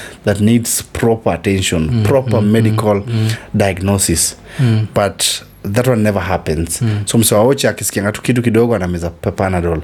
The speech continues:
Speaker 2: Yeah,
Speaker 1: So
Speaker 2: yeah.
Speaker 1: a lot of these people, wao pona tu na mindsets na nini,
Speaker 2: Mm, mm.
Speaker 1: but hakuna serious medical care
Speaker 2: Yeah,
Speaker 1: ma Ocha.
Speaker 2: yeah, yeah.
Speaker 1: So unapata kama bradhangu,
Speaker 2: Mm.
Speaker 1: eh, alipelekwa hosi fulani,
Speaker 2: Mm.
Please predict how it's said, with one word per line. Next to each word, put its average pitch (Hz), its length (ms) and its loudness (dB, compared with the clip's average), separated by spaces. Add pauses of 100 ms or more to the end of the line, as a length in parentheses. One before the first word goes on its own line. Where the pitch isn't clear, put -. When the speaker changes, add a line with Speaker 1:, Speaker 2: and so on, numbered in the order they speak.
(160)
Speaker 2:
Yeah, 95 280 0
Speaker 1:
So 123 60 -2
Speaker 2:
yeah. 107 120 2
Speaker 1:
a - 20 4
lot 143 180 2
of 127 80 0
these 131 180 -2
people, 98 480 -2 (800)
wao 120 220 4
pona 95 320 -2
tu 101 440 0 (160)
na 90 140 2
mindsets 98 640 2
na 92 80 0
nini, 92 280 2
Speaker 2:
Mm, 110 100 0 (220)
mm. 110 100 0
Speaker 1:
but 113 140 2
hakuna 104 300 2
serious 104 720 0 (380)
medical 92 420 2
care 82 360 0 (240)
Speaker 2:
Yeah, 101 180 4
Speaker 1:
ma 82 60 2
Ocha. 87 220 0
Speaker 2:
yeah, 101 120 0 (160)
yeah. 104 160 0 (360)
Speaker 1:
So - 140 -2
unapata 123 240 2
kama 135 200 2
bradhangu, 101 600 0 (260)
Speaker 2:
Mm. 113 200 0 (320)
Speaker 1:
eh, 87 580 2
alipelekwa 95 480 2
hosi 92 240 2
fulani, 98 460 0 (360)
Speaker 2:
Mm. 107 220 0